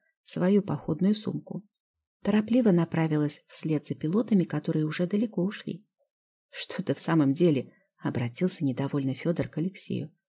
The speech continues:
когда Наташа уже отошла от них. «Девочка и так вся на нервах.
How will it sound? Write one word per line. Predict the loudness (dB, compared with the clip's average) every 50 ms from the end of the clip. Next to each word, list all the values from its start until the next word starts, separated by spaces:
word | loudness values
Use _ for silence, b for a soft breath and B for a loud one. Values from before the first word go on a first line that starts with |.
| _ _
когда | -12 -12 -8 -6 -6
Наташа | -4 -4 -6 -4 -4 -4 -4 -2 -4 -4
уже | -4 -2 -4
отошла | -4 -4 -4 -4 -4 -4 -4 -4
от | -4 -4 -4
них. | -6 -6 -8 -12 _ _ _ _ _ _ _ _ _ _ _ 0
«Девочка | 4 4 6 6 4 2 0 0 0
и | 0
так | 2 0 -2 0
вся | -2 -2 -2 0
на | 2 2 2
нервах. | 4 2 2 0 -2 -4 -6 -8